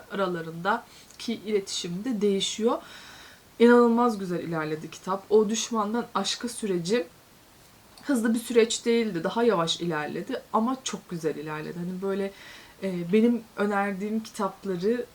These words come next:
beğeniyorsanız mutlaka bunu da beğeneceksiniz diye düşünüyorum. Şimdi ben artık son sayfalardayım. E, kaç sayfaymış bakayım.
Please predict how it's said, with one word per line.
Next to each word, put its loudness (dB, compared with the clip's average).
beğeniyorsanız 4
mutlaka -2
bunu -2
da 0
beğeneceksiniz 0
diye 0
düşünüyorum. -6
Şimdi 0
ben 4
artık -2
son 0
sayfalardayım. -2
E, -4
kaç -8
sayfaymış -8
bakayım. -6